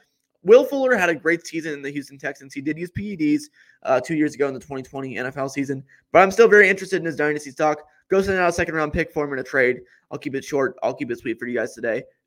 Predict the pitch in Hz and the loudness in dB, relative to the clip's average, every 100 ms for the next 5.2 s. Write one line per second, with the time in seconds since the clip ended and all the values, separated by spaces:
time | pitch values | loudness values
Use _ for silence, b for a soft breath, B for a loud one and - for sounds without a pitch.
0 | - 170 190 196 175 151 143 131 143 160 | 2 6 6 6 2 0 0 0 2 4
1 | 180 160 127 139 139 151 165 180 170 151 | 4 0 -2 -4 -2 4 4 4 0 -2
2 | 135 135 135 139 143 139 139 139 131 123 | -6 -4 -2 -2 -2 -8 -8 -8 -10 -14
3 | _ _ _ _ - 160 175 165 165 156 | _ _ _ _ 2 6 6 6 4 4
4 | 156 143 139 - 156 143 127 131 127 123 | 2 2 2 -2 -6 -2 -4 -4 -8 -10
5 | 127 123 | -14 -16